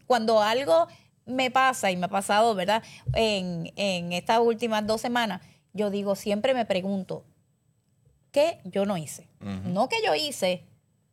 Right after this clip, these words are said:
Speaker 1: pero ¿qué no hice para que esa persona no se fuera? ¿Qué no hice para que esa,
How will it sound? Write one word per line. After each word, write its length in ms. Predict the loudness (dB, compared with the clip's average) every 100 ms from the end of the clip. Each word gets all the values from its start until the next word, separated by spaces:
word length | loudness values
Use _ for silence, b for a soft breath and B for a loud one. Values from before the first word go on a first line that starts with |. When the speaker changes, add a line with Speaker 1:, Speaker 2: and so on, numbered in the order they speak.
| _
Speaker 1:
pero 200 | -2 -2
¿qué 140 | -2 -4
no 160 | -2
hice 420 | -4 -6 -4 -2 0
para 380 | 0 0 -2
que 180 | -4 -4
esa 180 | -2 -2
persona 480 | -2 -4 -4 -2 -4
no 140 | -6
se 120 | -10
fuera? 420 | -4 0 0 -2 -4
¿Qué 160 | -6
no 200 | -4 -4
hice 340 | -4 -6 -6 -6
para 320 | -4 -4 -6
que 100 | -8
esa, 280 | -4 -2